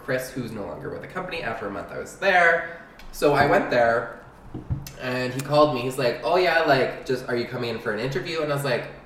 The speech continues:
"Is it an interview? Like, I have no idea." So I brought in a resume and everything like that, and he, like, was on his phone, to be honest, and then he was just like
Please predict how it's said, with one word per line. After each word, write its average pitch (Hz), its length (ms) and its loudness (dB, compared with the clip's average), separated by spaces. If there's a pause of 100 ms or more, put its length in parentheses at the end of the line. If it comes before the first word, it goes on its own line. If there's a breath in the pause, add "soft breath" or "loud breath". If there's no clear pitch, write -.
(100)
"Is 123 160 -4
it 139 80 -6
an 202 160 2
interview? 220 300 -2
Like, 156 160 0
I 135 60 4
have 131 100 -2
no 127 120 -2
idea." 117 560 0
So 113 260 0
I 113 180 4
brought 123 320 4
in 151 100 2
a 135 100 2
resume 151 360 0
and 156 80 -2
everything 151 260 -2
like 131 220 -4
that, 147 500 4 (220 loud breath)
and 123 200 -2
he, 139 260 -2
like, 113 360 -2 (320)
was 127 160 -2
on 190 140 6
his 143 180 2
phone, 160 480 6
to 131 80 -4
be 131 140 4
honest, 127 560 0
and 131 120 -4
then 135 180 -2
he 151 40 2
was 143 100 0
just 151 160 -6
like 143 260 2